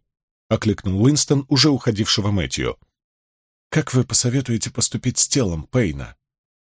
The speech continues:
«Честно говоря, я об этом не задумывался, и мне нет дела до того, как вы с ним поступите», — ответил Мэтью. «Единственное, что приходит в голову, грунт под полом в доме Пейна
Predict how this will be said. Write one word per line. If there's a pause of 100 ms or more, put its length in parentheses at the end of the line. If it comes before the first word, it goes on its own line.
(420)
«Честно
говоря,
я
об
этом
не
задумывался,
и
мне
нет
дела
до
того,
как
вы
с
ним
поступите», — (240)
ответил
Мэтью. (540)
«Единственное,
что
приходит
в
голову, (480)
грунт
под
полом
в
доме
Пейна